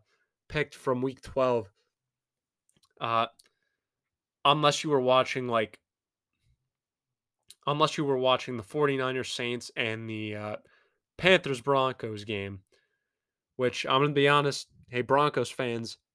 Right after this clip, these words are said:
your season is basically done. Hey, hate to, uh, harp on you again, but, uh, three and eight?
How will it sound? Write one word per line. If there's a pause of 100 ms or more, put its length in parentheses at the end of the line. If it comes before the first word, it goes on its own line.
(100)
your
season
is (420)
basically
done. (2000)
Hey,
hate
to,
uh, (120)
harp
on
you
again,
but,
uh, (260)
three
and
eight?